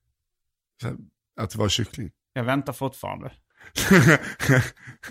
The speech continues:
Speaker 2: Hon fortsatte bara åt, äta och sa att, "Nej, det är
Speaker 1: Hur
Speaker 2: någon
Speaker 1: fan
Speaker 2: form av"
Speaker 1: kan man missta kyckling
Speaker 2: Nej,
Speaker 1: för
Speaker 2: men
Speaker 1: någon svamp?
Speaker 2: det var ju inte det hon gjorde. Det var ju det, det, jag, det var det jag misstänker att Tito också gjorde. Att de kände för att käka någonting som inte var rätt, eh, enligt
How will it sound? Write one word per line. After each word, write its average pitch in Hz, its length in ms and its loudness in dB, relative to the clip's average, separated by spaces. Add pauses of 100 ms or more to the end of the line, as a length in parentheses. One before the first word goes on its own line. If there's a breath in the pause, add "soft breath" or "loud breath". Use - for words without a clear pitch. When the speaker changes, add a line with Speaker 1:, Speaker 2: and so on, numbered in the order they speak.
(2250 loud breath)
Speaker 2:
Hon 131 180 -8
fortsatte 165 400 -4
bara 160 240 2
åt, 160 220 0
äta 139 360 -2
och 123 140 -4
sa 113 280 -10
att, - 140 -16
"Nej, 160 240 -2
det 214 80 -2
är 214 60 0
Speaker 1:
Hur 220 80 4
Speaker 2:
någon 185 80 0
Speaker 1:
fan 165 120 8
Speaker 2:
form 131 100 4
av" - 40 -4
Speaker 1:
kan 123 100 0
man 127 120 2
missta 127 480 0
kyckling 123 480 -2
Speaker 2:
Nej, 117 80 0
Speaker 1:
för 113 80 -2
Speaker 2:
men 113 80 0
Speaker 1:
någon 110 100 2
svamp? 120 440 2
Speaker 2:
det 139 60 0
var 196 180 4
ju 196 80 2
inte 208 180 -4
det 190 100 0
hon 175 120 -2
gjorde. 185 280 -4
Det 131 100 -6
var 151 80 0
ju 160 60 0
det, 147 260 0
det, 131 240 -4
jag, 156 220 -4
det 160 80 0
var 160 60 -2
det 156 80 2
jag 160 140 2
misstänker 139 440 -4
att - 160 -4
Tito 131 380 -4
också 143 260 -8
gjorde. 139 340 -6 (580)
Att 135 260 -8
de 131 120 -4
kände 147 480 -2
för 143 140 -10
att 143 60 -6
käka 131 440 -4
någonting 123 400 -4
som 117 140 -10
inte 110 160 -12
var 110 100 -4
rätt, - 420 -10
eh, 110 340 -6
enligt 107 260 -10